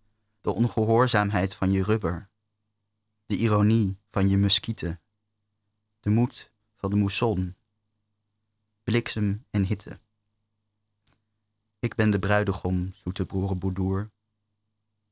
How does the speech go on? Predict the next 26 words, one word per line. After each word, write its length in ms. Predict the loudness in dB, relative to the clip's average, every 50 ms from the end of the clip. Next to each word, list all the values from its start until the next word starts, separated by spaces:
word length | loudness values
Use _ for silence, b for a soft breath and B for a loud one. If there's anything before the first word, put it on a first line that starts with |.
| _ _ _ _ _ _ _
Hoeveel 420 | -2 -2 0 2 2 2 2 2
wreekt 560 | 0 -2 0 2 2 2 2 2 -2 -8 -16 -4
de 120 | -4 -2
bruidegom 600 | 0 2 2 2 2 2 0 -2 -2 -2 -2 -2
de 80 | -2 -2
bruid? 640 | -4 -2 0 0 0 -2 -4 -8 -16 -20 -20 _ _ _ _ _ _ _ _ _ _ _ _ _ _ _ _ _ _ _ _
Als 180 | _ -4 -2 -2
op 140 | -2 -2 0
Java 500 | 2 2 4 2 2 0 0 0 -2 -2
plassen 500 | -2 0 0 0 0 2 -2 -4 -4 -4
bloed 300 | -4 -4 -2 -2 -2 -4
zij 200 | -2 0 0 0
stuip 460 | 0 -2 -2 0 0 -2 -2 -4 _
trekt, 520 | -4 -2 -2 -2 -2 -4 -10 -18 -20 -20 _ _ _ _ _ _ _ _ _ _ _ _ _ _
uitbuiters 800 | -2 0 0 0 -2 -2 0 0 2 2 2 0 0 0 -2 0
hun 200 | 0 2 2 2
buit 500 | 2 2 2 2 2 2 -2 -6 -8 -10 _ _
haar 260 | _ -2 -2 0 0
ogen 400 | 0 0 0 0 -2 -4 -4 -4 -4
oesters 460 | -6 -6 -6 -6 -4 -4 -4 -4 -4
inslaan 560 | -4 -2 -2 0 -2 -2 -2 -2 0 0 0 -2
en 180 | -4 -4 -4
uitzuigen. 720 | -4 -4 -4 -4 -4 -6 -6 -6 -8 -12 -14 -20 -20 -20 _ _ _ _ _ _ _ _ _ _ _ _ _ _ _ _ _ _ _ _ _ _ _ _ _ _ _ _ _ _ _ _ _ _ _ _ _ _ _ _ _ _ _ _
Dat 200 | -4 -2 0 2
was, 240 | 0 0 0 0 0
eh, 160 | 0 -2